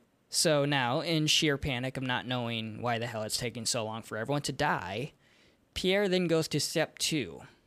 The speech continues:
He pulls out his gun and shoots each and every victim in the back of the head, beginning again with Carol, and then Stanley,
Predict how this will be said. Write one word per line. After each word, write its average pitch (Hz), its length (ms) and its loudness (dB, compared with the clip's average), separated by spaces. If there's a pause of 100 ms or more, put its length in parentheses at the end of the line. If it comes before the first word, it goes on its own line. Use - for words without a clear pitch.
(280)
He 117 200 -8
pulls 156 280 2
out 165 180 4
his 175 140 0
gun 139 420 0
and 131 380 0
shoots 175 360 0
each 165 240 -2
and 165 100 0
every 170 200 2
victim 123 520 -4 (480)
in 143 120 -2
the 135 60 0
back 135 220 0
of 127 80 0
the 120 60 0
head, 113 300 -2 (1200)
beginning 131 420 0
again 117 320 -2
with 143 180 0
Carol, 104 460 -6 (580)
and 120 200 -4
then 139 140 -2
Stanley, 165 760 0